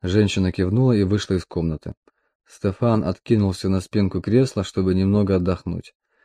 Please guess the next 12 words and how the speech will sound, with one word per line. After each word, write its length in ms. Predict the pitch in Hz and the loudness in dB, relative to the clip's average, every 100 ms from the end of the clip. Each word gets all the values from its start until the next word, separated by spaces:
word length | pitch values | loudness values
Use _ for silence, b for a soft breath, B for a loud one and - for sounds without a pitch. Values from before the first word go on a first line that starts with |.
| _ _ _ | _ _ _
В 100 | _ | _
комнате 460 | - 131 113 - 98 | 0 2 2 2 0
было 280 | 98 92 | 2 2
тихо, 540 | 87 131 139 - 98 98 | 0 0 0 -2 -4 -4
лишь 260 | 95 92 - | -4 -4 -2
капли 340 | 113 104 101 | 0 2 2
дождя 380 | 90 90 92 113 | 0 0 0 0
стучали 440 | 117 - - 101 90 | -2 -12 -4 -2 -2
снаружи, 600 | - 92 92 95 87 - _ _ _ _ _ - | -4 -2 0 0 -2 -8 _ _ _ _ _ -6
да 220 | 90 90 | -2 0
завывал 480 | 90 90 90 98 90 | 0 0 0 0 0
ветер. 500 | 85 85 - 85 | -2 -2 -4 -14